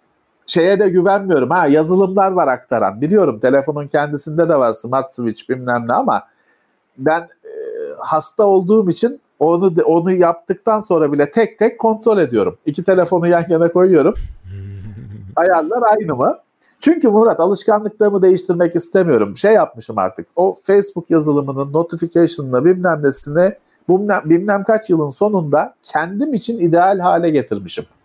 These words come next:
Speaker 1: Kendim için. Başkasına uymayabilir.
Speaker 2: Hı hı.
Speaker 1: Onu değiştirmek istemiyorum. Ben notification sesini bile değiştirmek istemiyorum. Çünkü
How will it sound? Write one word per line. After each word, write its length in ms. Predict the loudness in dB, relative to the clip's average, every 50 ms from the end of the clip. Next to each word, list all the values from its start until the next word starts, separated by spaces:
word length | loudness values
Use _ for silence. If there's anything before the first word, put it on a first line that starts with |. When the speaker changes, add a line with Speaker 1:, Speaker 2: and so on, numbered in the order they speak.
| _ _ _
Speaker 1:
Kendim 360 | -2 -2 -2 0 0 0 0
için. 220 | -2 -4 -4 -2
Başkasına 440 | -2 -2 0 -2 -4 -4 -2 0 2
uymayabilir. 680 | 2 2 4 4 2 2 2 2 0 0 -2 -4 -16 _ _ _ _ _ _
Speaker 2:
Hı 60 | -16
hı. 160 | -14 -14 -14 -16 -16 _ _ _ _ _ _ _ _ _ _ _ _
Speaker 1:
Onu 260 | -2 -2 2 2 4 4
değiştirmek 560 | 4 2 2 0 0 -2 0 2 0 0 0
istemiyorum. 640 | -2 -2 0 -2 -2 -2 0 0 0 0 0 0 0
Ben 220 | 0 0 0 -2 0
notification 760 | 0 0 -2 -2 -2 -2 0 2 2 2 2 2 2 0
sesini 540 | -2 0 0 0 0 0 0 -2 -2 0 2
bile 200 | 2 2 4 4
değiştirmek 560 | 4 4 2 2 0 -4 -4 0 0 0 0
istemiyorum. 640 | -2 -4 -4 0 0 0 0 2 0 0 0 -2 -6 _
Çünkü 360 | -4 -4 -2 0 0 0